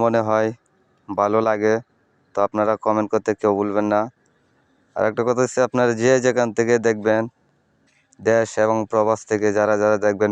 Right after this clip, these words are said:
ভিডিওগুলা, আশা করি আপনারা সকলেই লাইক, কমেন্ট করবেন। আসলে কমেন্ট না করলে তো আর আপনাদের উত্তর, আপনাদের এই ভালোবাসা আমি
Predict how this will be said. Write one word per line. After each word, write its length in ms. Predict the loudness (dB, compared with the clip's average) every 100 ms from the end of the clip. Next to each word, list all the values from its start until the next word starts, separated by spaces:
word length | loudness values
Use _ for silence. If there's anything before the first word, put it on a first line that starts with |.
| 0
ভিডিওগুলা, 440 | 0 2 2 0 0
আশা 160 | -2 0
করি 140 | 0 0
আপনারা 280 | 0 -2 -2 -4
সকলেই 360 | -4 0 2 0 -4 _ _ _ _ _ _ _ _ _ _ -4
লাইক, 260 | -2 -2 -4 -4
কমেন্ট 260 | 0 0 0 -2
করবেন। 280 | 0 0 -2 -8 _ _ _ _ _ _
আসলে 280 | -8 -2 -2 -2 0
কমেন্ট 300 | 0 2 0 0
না 80 | 0
করলে 180 | 0 0 0
তো 40 | 2
আর 60 | 0
আপনাদের 360 | 0 0 2 2 0 -4 -6
উত্তর, 320 | -6 0 0 2 0
আপনাদের 360 | 0 -2 2 2
এই 120 | 2 2
ভালোবাসা 380 | 2 0 -2 -2
আমি 140 | 0